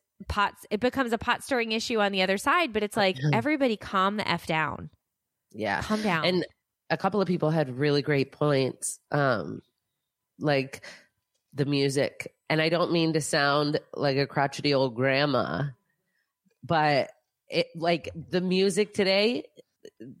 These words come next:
Speaker 2: m-, Macaroni in a Pot, like
Speaker 1: Macaroni in a Pot?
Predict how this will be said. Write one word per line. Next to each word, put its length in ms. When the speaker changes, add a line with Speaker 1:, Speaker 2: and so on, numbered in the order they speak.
Speaker 2:
m-, 240
Macaroni 640
in 80
a 40
Pot, 420
like 320
Speaker 1:
Macaroni 540
in 80
a 40
Pot? 420